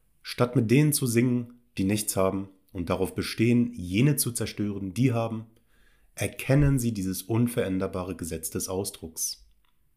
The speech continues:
Definieren Sie sich ganz bewusst als das, was Sie sein wollen.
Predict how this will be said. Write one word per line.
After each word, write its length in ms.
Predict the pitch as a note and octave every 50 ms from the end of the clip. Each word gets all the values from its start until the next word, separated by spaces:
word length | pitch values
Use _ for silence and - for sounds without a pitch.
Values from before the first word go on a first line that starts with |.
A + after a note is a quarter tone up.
| _ _ _ _ _ _ _ _ _ _ -
Definieren 880 | G#2+ G#2 G2 F#2+ C3 B2+ - D3 C#3 C#3+ D#3 F3 G3 G3 F#3 D3 A#2
Sie 80 | A2 F#2+
sich 340 | F2 F2+ F2 - - _ -
ganz 360 | A#2+ C3 D3 E3+ E3 - -
bewusst 500 | - C#3 C3 A2+ A2 A#2 A#2 - - F#2+
als 220 | F#2+ F#2 - - G2+
das, 460 | G2+ A2 A#2 B2+ B2 - - - -
was 320 | G#2+ F2+ F2+ F2 - - -
Sie 100 | G2+ F#2+
sein 400 | F#2+ G2 F#2+ A2 A#2 A2+ G2+ E2+
wollen. 320 | E2 D#2 D#2 D#2 D2